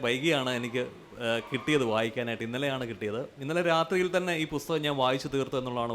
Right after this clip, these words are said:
വാസ്തവം. കാരണം ഞാനൊരു ഇംഗ്ലീഷ് സാഹിത്യ വിദ്യാർത്ഥിയാണ്. ഞാൻ ബി എയും എം എയും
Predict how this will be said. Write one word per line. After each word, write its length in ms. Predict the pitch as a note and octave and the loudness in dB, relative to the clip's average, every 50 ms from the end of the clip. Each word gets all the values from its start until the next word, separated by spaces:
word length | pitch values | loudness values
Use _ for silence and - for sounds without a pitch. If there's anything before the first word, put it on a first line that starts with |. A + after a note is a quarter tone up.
| G#2+ G2+ | 0 0
വാസ്തവം. 320 | G#2+ - - A#2 G#2+ A2 G#2+ B2+ | 0 -2 -4 -6 -6 -4 2 4
കാരണം 300 | C#3+ D#3+ F3+ E3 B2 C3 C#3 - - - - - - - - - - - C#3+ | 4 4 4 4 2 0 -2 -8 -16 -20 -20 -20 -20 -20 -20 -20 -14 -6 -4
ഞാനൊരു 280 | D#3+ F#3 F#3 F3+ F#3 F3+ E3+ | -2 2 4 6 6 6 6
ഇംഗ്ലീഷ് 320 | E3 E3 E3+ F#3+ G3+ G3 - - | 4 6 6 6 6 4 2 2
സാഹിത്യ 360 | F3+ D3+ D3+ D#3 D#3 E3 D#3 C#3 | 4 4 4 4 4 2 0 0
വിദ്യാർത്ഥിയാണ്. 580 | A#2+ A#2+ B2 B2 A#2+ B2 B2+ A#2 G2 F#2 F2 - - - - - - - - - - - - - B2 | 2 2 2 2 2 0 -2 -2 -2 -4 -6 -12 -18 -20 -20 -20 -20 -20 -20 -20 -20 -20 -14 -8 -4
ഞാൻ 160 | B2+ C#3 C#3+ D3+ D3+ D3 C3+ | -2 0 0 0 0 2 2
ബി 80 | C3+ C#3 D3 D3+ | 2 4 4 4
എയും 140 | D#3 D#3 D3 C3+ | 2 2 0 -2
എം 80 | C3 C3+ C#3+ D3 | -2 -2 -2 -2
എയും 120 | D3 C3+ | -2 -2